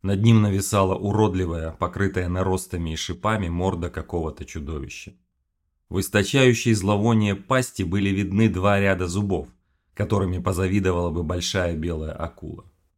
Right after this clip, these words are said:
Умный и проницательный взгляд желтых с оранжевыми крапинками глаз резко контрастировал с внешним обликом монстра – и навевал мысли о разумности его обладателя. Макс попытался пошевелиться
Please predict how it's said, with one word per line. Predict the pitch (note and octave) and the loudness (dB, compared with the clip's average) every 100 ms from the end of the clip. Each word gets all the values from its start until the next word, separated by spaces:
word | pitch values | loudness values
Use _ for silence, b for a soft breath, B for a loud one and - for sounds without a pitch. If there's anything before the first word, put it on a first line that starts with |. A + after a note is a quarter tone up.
| _ _ _ _ | _ _ _ _
Умный | C3 C3 A#2+ | 2 6 6
и | A#2 G#2+ | 4 0
проницательный | A2+ A2 G#2+ - A2+ A2+ G2+ G2 | 0 0 0 2 2 2 0 0
взгляд | F#2 F2+ G#2 G#2+ | 0 0 0 0
желтых | F#2 F#2+ A2 - F2+ | 0 2 2 0 -6
с | - | -4
оранжевыми | F#2 G2+ G2+ F2+ F2+ F2 F2+ | -2 0 0 0 -2 -2 -2
крапинками | F#2+ F2+ E2+ F2+ E2+ D#2+ | -2 -2 -2 -6 -6 -4
глаз | E2+ G2 A2 - _ _ _ _ - | 0 2 0 -4 _ _ _ _ -4
резко | G#2 C#3 D#3 - | 0 2 0 -4
контрастировал | B2 A#2+ A#2 A2 A2 - C3 A#2 G#2+ | -2 0 0 0 -2 -2 2 2 2
с | G2+ | -2
внешним | G#2+ A2 G#2+ - G#2 G2 | -2 0 0 -2 -4 -2
обликом | B2+ A2 F#2+ F2+ E2+ | 0 2 0 -2 -6
монстра – | E2 D#2+ D2 - - D2 - _ _ - | -4 -6 -8 -12 -12 -12 -12 _ _ -2
и | G2+ | 2
навевал | G2+ G2 F#2+ F#2 | 4 6 6 4
мысли | G2+ A2 - G#2 | 2 0 -2 -6
о | - F#2 | -4 -4
разумности | F2 E2+ F#2+ F#2+ F#2 - F2 | -4 -2 -2 -2 -4 -6 -6
его | E2+ D#2 D2 | -4 -6 -8
обладателя. | C2+ E2 D2 D2 - D2 - _ _ _ _ _ _ _ _ _ _ _ _ - | -8 -8 -8 -10 -12 -16 -20 _ _ _ _ _ _ _ _ _ _ _ _ -2
Макс | A#2 F3 F3+ | 0 0 -2
попытался | - B2+ B2+ C3 B2 A#2 | -8 -6 -2 -2 0 -2
пошевелиться | A2 A2+ A2+ A2 C3+ D#3+ - C3+ C3 | -4 -2 0 2 0 -2 -4 -6 -6